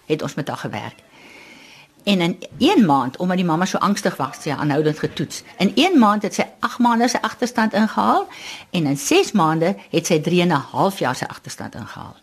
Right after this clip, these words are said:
En so as ons toe nou 'n skool gesoek wat ook 'n hele probleem op sy eie is, en ons het toe 'n skooltjie gekry. En die skooltjie werk toe nie, want hulle is toe nie ge-, die kinders het struktuur nodig en moet besig gehou word. En ouers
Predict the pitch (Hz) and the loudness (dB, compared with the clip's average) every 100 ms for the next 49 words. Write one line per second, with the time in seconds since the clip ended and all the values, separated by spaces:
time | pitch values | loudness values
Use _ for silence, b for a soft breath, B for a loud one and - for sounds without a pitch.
0 | _ B B B B B B - 170 147 | _ B B B B B B -2 -2 0
1 | - 254 247 156 - 160 156 - 147 117 | 4 4 4 0 -6 -4 -4 -4 -2 -2
2 | 135 - 277 320 254 - 269 160 151 196 | -4 2 4 4 0 0 -2 -2 -2 0
3 | 226 185 175 180 160 156 160 156 - 139 | 2 4 2 0 -4 0 0 0 -2 -2
4 | 143 160 - 381 - 135 139 151 156 151 | 0 0 2 0 0 -2 -2 -4 -4 -4
5 | - 156 - 143 - 226 262 466 - B | 0 0 0 -4 -2 -2 -2 -2 -10 B
6 | B B B B B B _ - 170 196 | B B B B B B _ 0 2 2
7 | - 254 247 226 175 196 - 262 359 240 | 2 2 2 2 2 0 -2 -4 -2 -2
8 | 170 165 170 170 - - 170 - 202 202 | -2 0 0 -2 -12 -8 -8 0 0 0
9 | - _ _ - 196 359 403 - 262 - | -8 _ _ -8 -2 0 2 2 0 0
10 | 226 226 - 349 415 208 - - 233 - | -2 -2 2 4 6 4 0 -4 -6 -10
11 | b b b b _ 240 294 - - 202 | b b b b _ 2 4 2 2 0
12 | 202 233 156 143 120 - - - B B | 2 -2 -2 -6 -8 -16 -18 -20 B B
13 | B B - 214 226 262 277 | B B -4 0 4 4 2